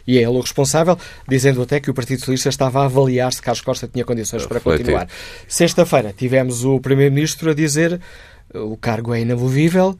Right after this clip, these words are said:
Speaker 2: Sim.
Speaker 1: temos de trabalhar com ele."
Speaker 2: Eh, pode parecer que estão a dizer coisas completamente opostas, ma-, eh, mas não é verdade.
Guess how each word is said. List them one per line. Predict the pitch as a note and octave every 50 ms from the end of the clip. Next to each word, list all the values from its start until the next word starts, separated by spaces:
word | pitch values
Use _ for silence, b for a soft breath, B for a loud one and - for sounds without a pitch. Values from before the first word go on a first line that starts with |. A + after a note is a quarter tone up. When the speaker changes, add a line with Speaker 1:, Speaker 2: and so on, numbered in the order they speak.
| - -
Speaker 2:
Sim. | - - - D#2 -
Speaker 1:
temos | - - E3+ D#3+
de | -
trabalhar | - E3 E3+ D#3+ E3
com | E3 - E3
ele." | C#3+ C3 A2
Speaker 2:
Eh, | G#2+ - A#2 - - -
pode | - B2+ B2 G#2+ -
parecer | - A2 G2+ - A2+ G2
que | -
estão | - - G#2+ G#2
a | G2+
dizer | F#2 G2 G2+ F2+ F2+ G2+ G2 F2+
coisas | - G2+ F#2+ E2+ F#2 F2+
completamente | - G2+ D#2 - G2 F2+ F#2+ F#2+ F#2+ F2+ - F#2
opostas, | F2 D#2+ - F#2 F2+ F2 - - F2 E2 D2+ E2
ma-, | F2 E2+ E2+
eh, | - - E2 E2 D#2+ D#2+ D#2 D2+ D2+ D2+
mas | D#2+ E2+ D#2+ D2 D#2
não | F2+ F2 F2 F2
é | E2 D#2
verdade. | D2 D2+ C#2 C2+ A#1+ -